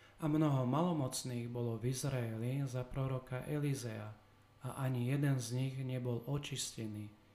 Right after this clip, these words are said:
iba Sýrčan Náman." Keď to počuli, všetkých v synagóge zachvátil hnev.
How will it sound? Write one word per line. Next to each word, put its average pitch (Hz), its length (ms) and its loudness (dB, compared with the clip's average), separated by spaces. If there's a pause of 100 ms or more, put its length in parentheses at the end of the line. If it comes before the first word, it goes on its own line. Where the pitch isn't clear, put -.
(140)
iba 160 240 0
Sýrčan 127 800 -2
Náman." 107 640 -4 (720)
Keď 151 240 -2
to 117 160 -2
počuli, 143 720 0
všetkých 123 480 -6
v 117 80 -8
synagóge 123 720 -2
zachvátil 117 760 -4 (180)
hnev. 117 320 0